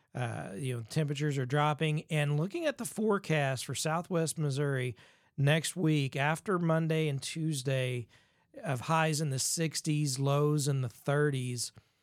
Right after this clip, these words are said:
starting Wednesday, right, November first, um,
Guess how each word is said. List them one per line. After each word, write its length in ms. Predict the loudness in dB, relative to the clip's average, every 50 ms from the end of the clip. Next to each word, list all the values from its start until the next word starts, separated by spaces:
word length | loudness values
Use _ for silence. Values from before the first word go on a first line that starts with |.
| _ _ _ _ _ _ _ _ _
starting 580 | -8 -2 2 2 4 4 4 4 2 2 2 2
Wednesday, 960 | 2 2 2 2 0 0 0 -2 -2 -2 -2 -4 -6 -8 -10 -12 -14 -16 -18 _ _ _ _ _ _ _
right, 280 | -4 -2 -2 -2 -2 0
November 480 | 0 0 2 4 4 4 4 2 0
first, 760 | -2 0 2 2 4 4 4 2 0 -4 -8 -8 -8 -10 -12 -14 _ _ _ _ _ _ _ _ _ _ _ -6
um, 680 | -2 0 0 0 0 -2 -4 -8 -10 -12 -12 -14 -16